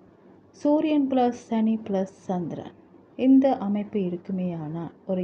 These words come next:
ஜாதகத்தில் சூரியன் பிளஸ் சனி பிளஸ் சந்திரன் இந்த அமைப்பு இருக்குமானால், அரசு சார்பில் பாராட்டு கிடைக்கும், அங்கீகாரம் கிடைக்கும், குறைந்த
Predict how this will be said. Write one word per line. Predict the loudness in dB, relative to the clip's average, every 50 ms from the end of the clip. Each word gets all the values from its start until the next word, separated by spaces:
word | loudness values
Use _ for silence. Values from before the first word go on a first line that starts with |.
| -2 -2
ஜாதகத்தில் | -2 -2 -2 -2 -4 -4 -6 -4 -4 -2 -2 0 -2 -4 -6 -16 -20 -20 -20 -20 -20 -20 -8
சூரியன் | -2 2 4 6 6 6 4 4 2 2 2
பிளஸ் | 2 2 2 2 0 -2 -6 -6
சனி | -4 -2 -2 0 -2 -2 -2 -2
பிளஸ் | 0 0 0 0 -2 -6 -12 -12
சந்திரன் | -8 -6 -4 -4 -4 -2 -2 -2 -2 -2 -6 -8 -10 -12 -16 -20 -20 -20 -20 _ _ _ 0
இந்த | 2 2 2 2 2
அமைப்பு | 2 2 0 -2 -2 -2 -2
இருக்குமானால், | -2 -2 -4 -8 -6 -4 -4 -4 -4 -4 -4 -6 -6 -6 -8 -12 -16 -20 -20 -10 -4
அரசு | 0 2 2 2 0 0 0 -2 -2
சார்பில் | -2 -4 -4 -4 -4 -4 -4 -4 -4 -4 -6 -6 -8 -12 -12 -8
பாராட்டு | -6 -6 -4 -4 -6 -10 -10 -12 -16 -18
கிடைக்கும், | -16 -16 -16 -16 -16 -18 -20 -20 -20 -20 -20 -20 -20 -20 -20 -20 _ _ _ -6 -2
அங்கீகாரம் | 2 2 4 4 4 2 0 0 0 -2 -2 -2 -4 -4 -6 -8
கிடைக்கும், | -10 -12 -12 -12 -14 -16 -18 -18 -18 -20 -20 -20 -20 -20 -20 -20 -20 -20 -20 -20 -20 -20 -20 -20 -8
குறைந்த | 0 4 6 6 6 6 4 2 0 2